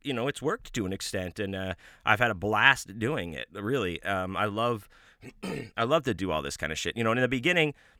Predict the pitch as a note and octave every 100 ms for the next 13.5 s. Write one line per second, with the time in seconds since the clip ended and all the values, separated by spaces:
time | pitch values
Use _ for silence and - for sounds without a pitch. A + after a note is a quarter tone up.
0 | _ _ _ _ _ - - B2 B2+ B2+
1 | A2+ A2+ - D#3 D#3+ D3+ D3 B2 A#2+ D#3
2 | - A2+ - G2+ G2 - - G#2 G2 F#2+
3 | D2+ - _ _ _ _ _ _ - G2
4 | - C3+ B2 A2+ G#2+ F#2 - G2+ - C3+
5 | C3 - - A2+ G#2 F2+ E2 D2 - A#1+
6 | A#1+ F2+ F#2+ F2+ E2 E2+ - A#2+ A#2+ A#2
7 | - - - _ _ _ _ - A#2+ D#3+
8 | D#3 C3 A2 G2 - - D3 - - C3
9 | - C#3 C#3 F#3 C3+ A#2+ C3 E3 D3+ -
10 | - - _ _ _ A#2+ C3+ D3+ C3 B2
11 | A2+ G#2 F#2 E2+ E2 - C#2 C2 - F#2
12 | F2 A#2+ C3+ - - G2+ A#2 A#2 G#2+ F#2
13 | C#3 G#2+ G2+ G#2 F#2+